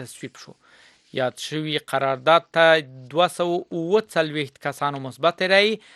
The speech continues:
او یو سل پنځه اویا کسانو منفي رایې ورکړي. دا لومړی ځل دی چې د امریکا کانګرس د نولس سوه درې اویایم کال د جنگ د اختیاراتو قانون په کار اچوي او هغه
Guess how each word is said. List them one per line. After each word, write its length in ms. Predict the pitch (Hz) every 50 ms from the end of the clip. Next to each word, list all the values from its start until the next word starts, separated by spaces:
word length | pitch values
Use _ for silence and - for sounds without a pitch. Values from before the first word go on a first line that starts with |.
| - _ 156
او 60 | 160 156 151
یو 100 | 151 147 143
سل 140 | - 143 139
پنځه 600 | 131 - - 151 147 143 131 131 131 123 180 208 226 196
اویا 180 | 165 160 147 135 -
کسانو 360 | 139 131 - - 135 135 131 131
منفي 340 | 135 139 143 135 - 202 196 165
رایې 200 | 139 131 127 123 123
ورکړي. 440 | 120 123 _ - 139 123 110 107 - _ _ _ _ _ _ _ _ _ _ -
دا 220 | 139 135 143 143 143 143 147 151
لومړی 280 | 147 151 147 151 156 156 139
ځل 180 | 165 175 175 160
دی 80 | 156
چې 120 | 139 - 160 147
د 100 | 139 135
امریکا 280 | 135 139 131 147 143 135 131 -
کانګرس 400 | 131 131 127 131 135 135 120 _ 139
د 20 | 139 127 120 120 135 139 143
نولس 340 | 160 185 196 196 185 180 -
سوه 240 | 175 165 160 151 143 131 127
درې 140 | 135 151 151 143
اویایم 340 | 139 135 151 175 208 208 - -
کال 200 | 156 151 147 135 143
د 100 | 139 127
جنگ 220 | 147 139 139 135 135
د 100 | 135 -
اختیاراتو 520 | - _ 139 131 131 131 127 - 123 - -
قانون 320 | 135 135 139 135 135 123 -
په 120 | 131 123 -
کار 180 | 131 127 127 135
اچوي 320 | 139 - - 196 190 214 208 - _ - - - - _
او 140 | - 185 208 214 175 156 165
هغه 180 | 170 175 175